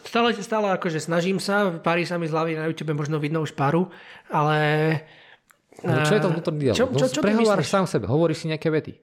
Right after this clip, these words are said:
Speaker 2: No, hovoríš si niečo. Každú, ka-, nie si, ne-, nemá, predsa, my-,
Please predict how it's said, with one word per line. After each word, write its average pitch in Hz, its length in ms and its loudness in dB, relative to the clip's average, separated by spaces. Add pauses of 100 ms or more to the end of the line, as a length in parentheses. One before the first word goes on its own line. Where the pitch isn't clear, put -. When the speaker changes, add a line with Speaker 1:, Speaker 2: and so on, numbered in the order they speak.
(360)
Speaker 2:
No, 135 100 -6 (180)
hovoríš 160 280 2
si 101 80 -6
niečo. 95 340 -8 (140)
Každú, 170 340 -2
ka-, 165 160 0
nie 202 160 4
si, - 160 -2
ne-, 151 240 -2
nemá, 196 180 4
predsa, 127 300 0
my-, 120 240 0